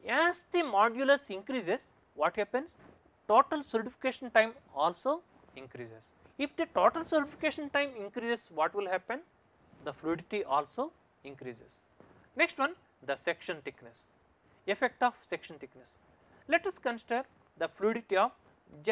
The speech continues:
A twenty-seven alloy. In this case, an experiment has been conducted. Now,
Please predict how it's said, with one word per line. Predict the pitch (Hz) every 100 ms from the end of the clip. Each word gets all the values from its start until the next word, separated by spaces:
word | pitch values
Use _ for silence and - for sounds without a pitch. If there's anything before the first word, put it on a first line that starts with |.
| 220
A | 240 233
twenty-seven | - 185 185 185 180 180 135
alloy. | 127 117 120 _ _ _ _ _ -
In | 269
this | 311 285
case, | 226 294 - _ -
an | 202 220
experiment | - 247 254 - 233
has | 226
been | 226 214
conducted. | 196 190 208 - - - _ _ _ _ - -
Now, | 240 220